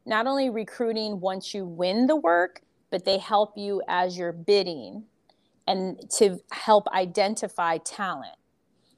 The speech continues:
Because in the federal government space, in the services arena, people are representing you. People are interfacing with the federal government. So you wanna ensure that you have amazing talent,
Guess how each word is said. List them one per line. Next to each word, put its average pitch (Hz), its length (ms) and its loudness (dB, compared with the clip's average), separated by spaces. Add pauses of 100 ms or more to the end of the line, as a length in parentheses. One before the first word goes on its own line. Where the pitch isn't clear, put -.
(220)
Because 285 520 4
in 277 140 6
the 262 60 4
federal 233 260 4
government 240 440 2
space, 190 600 -4
in 196 120 -10
the 190 80 -10
services 262 840 -2
arena, 180 640 -6
people 285 580 4
are 202 100 2
representing 208 840 0
you. 160 240 -14 (460)
People 233 800 4
are 202 200 2
interfacing 202 720 -6
with 180 100 -10
the 180 60 -10
federal 175 300 0
government. 226 480 2
So 196 200 -6
you 196 200 -8
wanna 190 460 -12
ensure 254 640 2
that 180 200 -2
you 202 140 -2
have 190 320 -2
amazing 190 640 -4
talent, 247 480 2